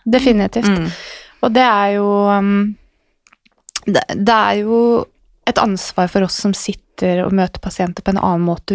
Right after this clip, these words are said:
Speaker 1: uten muligheter til å ta røntgen eller blodprøver eller sånt, og prøve å identifisere, ehm, faktorer som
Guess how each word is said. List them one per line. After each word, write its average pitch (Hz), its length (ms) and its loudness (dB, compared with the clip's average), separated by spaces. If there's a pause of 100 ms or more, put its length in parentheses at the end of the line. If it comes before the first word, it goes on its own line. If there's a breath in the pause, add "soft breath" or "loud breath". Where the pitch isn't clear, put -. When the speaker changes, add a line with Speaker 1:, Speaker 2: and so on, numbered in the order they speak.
Speaker 1:
uten 185 300 -2
muligheter 180 500 -2
til 185 120 -10
å - 40 -12
ta 170 140 0 (840 loud breath)
røntgen 254 400 2
eller 214 420 4
blodprøver 226 760 2
eller 196 180 0
sånt, 196 280 -2
og - 100 -6
prøve 190 320 2
å 180 80 2
identifisere, 180 1040 -2 (760 loud breath)
ehm, 185 720 0 (360 loud breath)
faktorer 190 600 0
som 208 140 2